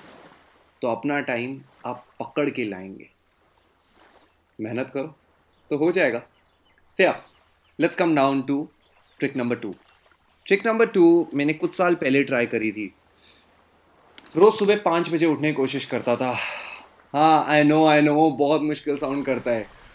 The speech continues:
ओह, कुछ लोगों को नींद भी आ रही होगी, but रोज़ सुबह पाँच बजे उठना का मतलब ये नहीं है कि रात को आप बारह बजे सो या एक बजे सो और पाँच बजे उठे। आप दस बजे सो लीजिए या ग्यारह बजे सो लीजिए, तब आप पाँच बजे या छः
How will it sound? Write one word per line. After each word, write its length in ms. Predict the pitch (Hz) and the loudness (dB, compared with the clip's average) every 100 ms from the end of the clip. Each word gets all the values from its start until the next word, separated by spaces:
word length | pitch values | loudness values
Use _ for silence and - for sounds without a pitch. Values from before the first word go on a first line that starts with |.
| - - - | -20 -16 -2
ओह, 760 | 110 214 214 214 208 208 185 160 - - | 0 2 2 4 4 4 2 -2 -14 -6
कुछ 200 | 190 190 | -4 2
लोगों 220 | 180 180 | 4 4
को 140 | 170 180 | 4 4
नींद 320 | 160 156 147 | 6 6 4
भी 160 | 139 135 | 4 2
आ 120 | 123 | 2
रही 140 | 123 | 0
होगी, 320 | 117 107 110 98 _ _ _ | 0 -2 -4 -6 _ _ _
but 400 | 170 208 208 - _ _ _ - | 0 0 0 -12 _ _ _ -6
रोज़ 280 | 127 175 196 | 0 2 2
सुबह 180 | 185 190 | -2 -2
पाँच 360 | 151 147 147 - | -4 -4 -6 -6
बजे 220 | 135 127 | -4 -2
उठना 400 | 123 107 - 117 107 - - | -2 -4 -6 -8 -8 -12 -12
का 80 | 131 | -8
मतलब 340 | 123 135 120 | -6 -4 -4
ये 180 | 117 131 | -4 -4
नहीं 280 | 123 123 127 | -4 -6 -6
है 140 | 135 | -6
कि 180 | 139 131 | -6 -6
रात 260 | 113 110 - | -6 -8 -8
को 100 | 117 | -6
आप 260 | 113 113 - _ _ 101 | -6 -8 -12 _ _ -10
बारह 380 | 110 123 143 | -4 -2 -2
बजे 280 | 139 127 123 | -2 -4 -4
सो 160 | 120 117 | -6 -6
या 140 | 117 - | -6 -4
एक 160 | 143 123 | -4 -2
बजे 180 | 127 117 | -4 -6
सो 120 | 117 | -8
और 100 | 110 | -10
पाँच 220 | 104 101 104 | -10 -12 -12
बजे 140 | 104 | -10
उठे। 280 | 104 123 131 _ _ _ _ - | -10 -12 -16 _ _ _ _ -8
आप 160 | 165 127 | -6 -6
दस 160 | 131 131 | -6 -6
बजे 180 | 131 123 | -6 -6
सो 160 | - 104 | -8 -10
लीजिए 280 | 104 98 | -8 -6
या 60 | 117 | -6
ग्यारह 340 | 113 101 107 | -6 -8 -8
बजे 200 | 107 104 | -8 -10
सो 160 | 101 107 | -12 -10
लीजिए, 260 | 104 110 165 | -10 -8 -8
तब 200 | 147 139 | -6 -6
आप 120 | 139 | -6
पाँच 240 | 113 117 117 | -8 -8 -8
बजे 140 | 135 196 | -4 -4
या 60 | - | -4
छः 200 | - 143 | -4 -2